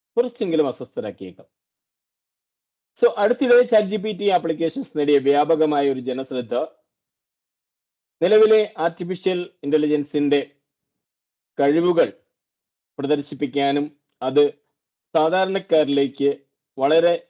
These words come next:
എളുപ്പത്തിൽ എത്തിച്ചേർക്കാനും സഹായിച്ചു.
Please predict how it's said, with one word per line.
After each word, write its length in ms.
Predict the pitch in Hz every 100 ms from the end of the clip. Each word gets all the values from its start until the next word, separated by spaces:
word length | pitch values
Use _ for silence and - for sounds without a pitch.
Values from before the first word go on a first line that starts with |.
| _ 135
എളുപ്പത്തിൽ 520 | 143 151 160 156 294 156 - _ 135
എത്തിച്ചേർക്കാനും 880 | 135 185 180 165 131 - 123 127 131 _ _ _ _ _ _ 123
സഹായിച്ചു. 420 | 117 120 110